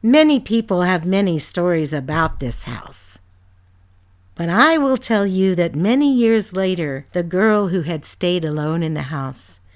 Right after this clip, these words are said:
and another friend went back out to the house to see it.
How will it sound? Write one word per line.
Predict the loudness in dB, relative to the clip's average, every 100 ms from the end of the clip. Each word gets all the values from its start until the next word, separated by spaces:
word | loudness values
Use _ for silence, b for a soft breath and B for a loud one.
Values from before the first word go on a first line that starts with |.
| b
and | -2 0
another | 2 2 2 0
friend | -2 -6 -4 -6 -8 -14 -20 _ _
went | -4 0 0 -2
back | 0 0 0
out | -4 -4 -6
to | -8
the | -8 -6
house | -8 -8 -12 -14
to | -10
see | -8 -6 -4 -4
it. | -6 -14 -20